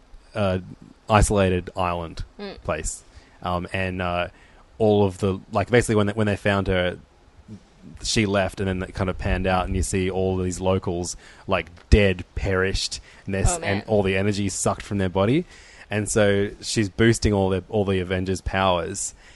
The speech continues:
Speaker 1: and, like, they finally, like, they, they, they take out, um, the Tinkerer, like, in lightning quick speed, and it's really impressive. Everyone's like, "Oh
Speaker 2: Mm.
Speaker 1: my God, they've done it! The Avengers have done it!"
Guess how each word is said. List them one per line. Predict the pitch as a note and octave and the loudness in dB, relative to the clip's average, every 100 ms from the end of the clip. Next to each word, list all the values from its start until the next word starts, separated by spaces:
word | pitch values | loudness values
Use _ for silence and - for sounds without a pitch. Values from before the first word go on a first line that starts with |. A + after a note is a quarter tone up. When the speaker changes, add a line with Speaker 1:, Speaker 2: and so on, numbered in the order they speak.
| - - | -18 -6
Speaker 1:
and, | F#2+ F#2 F#2+ G#2+ | -4 -4 -8 -6
like, | F#2+ - | -6 -6
they | G#2 | -10
finally, | - A2+ G#2+ G2+ G2 | -2 4 6 4 2
like, | F#2+ F#2 | 0 0
they, | - G#2+ G#2 | 0 2 2
they, | G#2 G2+ | 2 0
they | G#2+ G#2 | 2 0
take | - G#2 G#2+ | 2 2 6
out, | G2+ G2 - | 4 4 0
um, | F#2+ F2+ F2+ F2+ - - - - | -2 -2 -2 -8 -14 -20 -20 -4
the | G2+ | -2
Tinkerer, | - A2 G#2 G2+ E2+ F2 - | 2 2 4 2 2 -2 -8
like, | G2 F#2+ - - | -6 -6 -10 -8
in | G#2+ | -4
lightning | G#2 A2 A2 G2+ G2 | 2 6 4 4 -4
quick | - G2+ | -4 -4
speed, | - - F#2 F2+ | -2 0 0 0
and | F#2 | -4
it's | F#2+ | -2
really | A2 G#2 | 0 2
impressive. | F#2+ G#2 F#2 F#2+ | 0 -4 -2 -2
Everyone's | G2+ G2 F#2+ | 0 0 -2
like, | G2 G#2 | -2 0
"Oh | D#3 | 0
Speaker 2:
Mm. | |
Speaker 1:
my | C#3 | -2
God, | C3 D3+ B2 | 2 2 4
they've | A#2 - | 0 2
done | E3+ C#3+ | 2 4
it! | G#2+ | 0
The | B2 | -2
Avengers | D3 C3+ A#2+ | 0 2 0
have | G#2+ | 0
done | C#3+ | 0
it!" | D#3 | 0